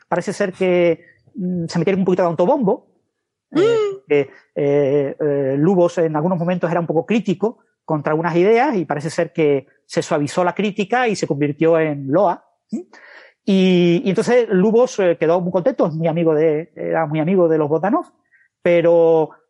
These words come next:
Speaker 1: mm, decidió que no podía escri-, eh, publicarse su libro en inglés, que le daba como vergüenza que se publicara el libro en inglés.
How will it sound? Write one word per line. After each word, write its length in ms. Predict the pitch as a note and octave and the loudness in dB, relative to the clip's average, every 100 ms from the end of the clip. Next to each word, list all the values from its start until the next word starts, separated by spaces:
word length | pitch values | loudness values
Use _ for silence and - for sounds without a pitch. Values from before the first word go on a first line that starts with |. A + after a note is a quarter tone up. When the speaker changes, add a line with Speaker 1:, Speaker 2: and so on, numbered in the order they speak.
| _ | _
Speaker 1:
mm, 400 | - D#3+ D#3 D#3+ | -8 -6 -4 -4
decidió 380 | D3 E3+ E3+ G3 | -4 -2 0 0
que 100 | G3 | 0
no 120 | F3+ | -2
podía 360 | F#3 F3 F#3 F3+ | 0 2 2 0
escri-, 220 | - F3+ F#3 | -2 -2 2
eh, 180 | E3 | 0
publicarse 560 | D#3 F#3 E3 F3 D#3+ F3 | 2 0 0 -2 -4 -4
su 120 | - | -2
libro 160 | D3+ D#3+ | -2 -2
en 80 | D3+ | -2
inglés, 440 | B2+ A#2 - _ _ _ _ _ _ | -2 -4 -4 _ _ _ _ _ _
que 260 | C#3+ B2+ C3 | -4 -2 -2
le 100 | C#3+ | -2
daba 160 | D#3 | -2
como 180 | D#3+ D3+ | 0 0
vergüenza 580 | C#3+ C3+ D#3+ D3+ F#3 - _ - | 2 2 -2 -2 -8 -8 _ -14
que 80 | - | -6
se 140 | G3 | -4
publicara 400 | - D3+ - D#3 | -2 -4 -2 -2
el 60 | D#3 | 0
libro 160 | C#3+ | -2
en 60 | C#3 | -2
inglés. 300 | C#3 E3 - | -2 -2 -4